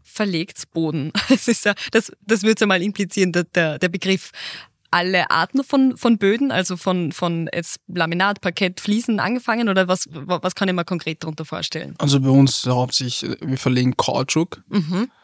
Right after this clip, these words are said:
Speaker 2: Also eigentlich ist immer ein Kautschuk. Dann
Speaker 1: Mhm.
Speaker 2: gibt es, äh, zum Beispiel, also wir verlegen kein Parkett, kein
Speaker 1: Mhm.
Speaker 2: Linol eigentlich,
Speaker 1: Mhm.
Speaker 2: weil das wegen den, äh, Brandvorschriften
Speaker 1: Ja.
Speaker 2: dürfen wir den nicht verlegen.
Speaker 1: Ja.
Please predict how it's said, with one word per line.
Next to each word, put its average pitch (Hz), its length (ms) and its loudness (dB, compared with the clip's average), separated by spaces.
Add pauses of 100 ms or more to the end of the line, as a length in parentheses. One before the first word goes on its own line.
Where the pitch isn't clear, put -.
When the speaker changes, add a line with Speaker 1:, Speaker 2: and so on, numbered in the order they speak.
(260)
Speaker 2:
Also 127 400 -2
eigentlich 147 400 4
ist - 160 2
immer 139 220 6
ein 127 160 0
Kautschuk. - 640 -4 (120)
Dann 160 220 2
Speaker 1:
Mhm. 127 80 2
Speaker 2:
gibt 131 240 -4
es, - 420 -4
äh, 117 500 -4 (140)
zum 147 200 -4
Beispiel, 120 220 -8
also 131 220 0
wir 135 100 2
verlegen 147 400 4
kein 139 280 0
Parkett, 147 540 -2
kein 131 200 4
Speaker 1:
Mhm. 139 60 4
Speaker 2:
Linol 143 480 2
eigentlich, 147 480 0
Speaker 1:
Mhm. 208 240 0 (100)
Speaker 2:
weil 120 160 0
das 127 240 -2
wegen 131 200 2
den, 123 240 0
äh, 120 380 -6
Brandvorschriften 131 1080 -2 (180)
Speaker 1:
Ja. 196 160 4
Speaker 2:
dürfen 170 160 2
wir 127 80 2
den 127 140 2
nicht 123 160 -2
verlegen. 123 480 -2 (120)
Speaker 1:
Ja. 170 140 -2